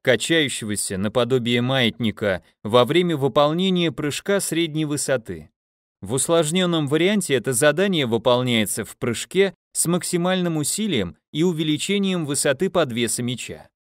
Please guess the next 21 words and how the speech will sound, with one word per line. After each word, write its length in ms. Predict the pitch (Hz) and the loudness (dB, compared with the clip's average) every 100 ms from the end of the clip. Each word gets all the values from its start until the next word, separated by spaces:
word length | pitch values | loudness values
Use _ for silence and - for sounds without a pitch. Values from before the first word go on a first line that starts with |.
| _ _ _ _ _ _ _ | _ _ _ _ _ _ _
Отбивание 800 | 143 147 135 156 190 202 190 180 | 0 0 0 2 2 4 2 2
и 160 | - 175 | 2 0
накрывание 720 | 175 185 185 175 139 127 120 | 0 2 4 4 2 2 0
мяча 400 | 123 - 139 127 | -2 0 2 2
из 320 | - 151 131 | -2 -2 2
различных 680 | 143 127 147 135 139 120 | 2 2 -2 -6 -6 -4
исходных 500 | 131 - 139 120 117 | -4 -4 -4 -4 -4
положений 680 | - 127 120 107 123 123 110 - _ _ | -2 2 2 2 0 2 -2 -4 _ _
по 140 | 147 | 4
отношению 640 | 143 139 139 - 160 151 147 | 4 2 -2 -2 -2 0 -2
к 100 | - | -2
атакующему, 840 | 151 151 180 147 107 - 87 80 - _ _ _ | 0 0 0 -2 -2 -8 -12 -16 -20 _ _ _
который 440 | 143 131 233 226 143 | 2 2 2 0 0
совершает 640 | - 139 147 - 180 165 | 0 -2 -4 2 2 2
броски 460 | 127 147 143 - 156 | 2 0 0 -2 -4
мяча 380 | 147 - 147 | -4 0 0
с 120 | - - | 0 0
места 540 | 151 190 - 185 - - | -2 -2 0 0 0 -6
в 160 | 107 | -4
медленном 600 | 139 190 170 180 175 165 | -2 0 0 0 0 -4
темпе. 580 | 135 147 107 85 82 | 0 0 0 -4 -14